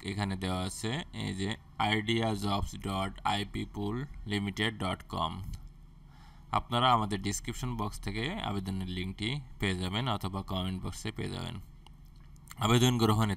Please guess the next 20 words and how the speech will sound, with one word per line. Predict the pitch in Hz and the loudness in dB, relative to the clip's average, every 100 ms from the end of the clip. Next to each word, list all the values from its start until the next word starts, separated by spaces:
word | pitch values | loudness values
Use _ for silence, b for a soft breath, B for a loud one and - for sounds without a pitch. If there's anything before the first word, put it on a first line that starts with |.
| - | 0
তারিখ | 95 95 147 - | -2 2 2 2
ঊনত্রিশে | 104 104 104 113 123 | 2 2 2 0 2
মার্চ | 117 98 95 98 - - | 0 0 0 -2 -6 -6
থেকে | 98 92 127 214 B B B B | -4 0 0 0 B B B B
ছয় | - 113 113 | 2 4 4
এপ্রিল | 107 113 | 4 0
পর্যন্ত | 107 107 98 98 98 95 113 190 - - | 0 -2 0 -2 -4 -2 0 0 -2 -8
আবেদন | - 98 98 98 | -2 0 0 0
চলবে। | - 95 92 180 202 - - - - - - - B B B B B B B - | -2 -2 0 -2 -2 -12 -20 -20 -20 -20 -20 -20 B B B B B B B -4
এই | 107 | 0
হচ্ছে | 101 98 110 | 0 -2 -2
আবেদনের | 101 92 92 95 92 | -2 -2 -4 -4 -4
বিস্তারিত | 92 95 - - 101 98 101 | -4 -8 -12 -14 -10 -8 -6
বিষয়। | 95 95 113 135 147 - - - - - - - - - - - - - - - - - - - B B B B - - 117 | -6 -4 -2 -2 -4 -12 -20 -20 -20 -20 -20 -20 -20 -20 -20 -20 -20 -20 -20 -20 -20 -20 -20 -20 B B B B -20 -14 -6
আমরা | 110 113 | -2 0
একটু | 104 110 104 95 95 - 98 - | -2 -2 -2 -2 -4 -6 -10 -8
আরও | 95 104 104 | -2 0 0
বিস্তারিত | 104 - 107 98 | -2 -4 -6 -6
যদি | 95 92 90 | -6 -6 -6
দেখি, | 92 95 - | -6 -6 -4